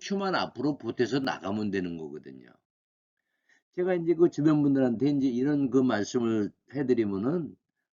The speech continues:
너무 좋다는 거예요. 이런 이론을 모르기,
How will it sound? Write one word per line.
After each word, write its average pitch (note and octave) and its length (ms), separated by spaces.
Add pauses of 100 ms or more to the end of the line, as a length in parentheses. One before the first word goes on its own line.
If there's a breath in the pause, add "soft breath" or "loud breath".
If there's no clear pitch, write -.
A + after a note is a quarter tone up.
(100)
너무 C4+ 280
좋다는 G#2 420
거예요. C2 240 (760)
이런 G#3 320
이론을 E3+ 420
모르기, C#3 520